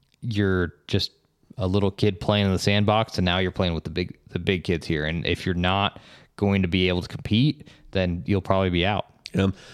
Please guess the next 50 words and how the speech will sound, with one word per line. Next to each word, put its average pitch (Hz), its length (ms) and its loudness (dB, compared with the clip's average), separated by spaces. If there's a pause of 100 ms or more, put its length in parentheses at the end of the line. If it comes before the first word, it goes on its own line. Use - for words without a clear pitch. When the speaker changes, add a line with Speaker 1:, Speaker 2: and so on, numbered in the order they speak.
Speaker 2:
Remember 120 160 4
that 95 140 2
Big 107 140 2
Short 107 280 4
movie? 98 180 4
I 95 40 4
remember 95 220 4
the 87 80 -4
guys 95 240 2
were 92 80 0
just 82 160 -6
bragging 92 340 2
about 92 160 4
all 90 80 4
the 87 60 2
money 110 200 4
they 85 100 2
were 85 100 4
making, 85 320 2
and 85 140 2
then 85 240 2
they 87 100 4
were 87 120 4
in 85 80 0
the 82 80 0
unemployment 90 480 2
line 80 360 0
six - 100 -2
Speaker 1:
Yeah. 127 140 4
Speaker 2:
months 147 200 -2
later. 85 320 2
So 92 200 2
Speaker 1:
Yeah. 110 140 2 (400)
Speaker 2:
that, 120 180 2
that's 131 200 2
a 117 60 2
tendency. 113 400 4
I 104 60 4
know 95 120 4
there's 87 140 2
probably 92 260 2
a 82 40 2
lot 87 160 4
of - 40 -6
people 101 220 2
that 90 100 2
went 92 160 2
through 92 200 2
that, 90 340 0
that 98 280 0